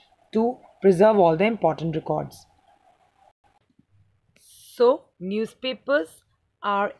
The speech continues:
another important literary source. They are very important as they capture the spirit of the time, because newspapers are having date, so they capture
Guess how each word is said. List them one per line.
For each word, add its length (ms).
another 400
important 600
literary 540
source. 560
They 140
are 140
very 400
important 720
as 360
they 140
capture 760
the 100
spirit 480
of 200
the 80
time, 420
because 300
newspapers 640
are 120
having 440
date, 380
so 160
they 160
capture 600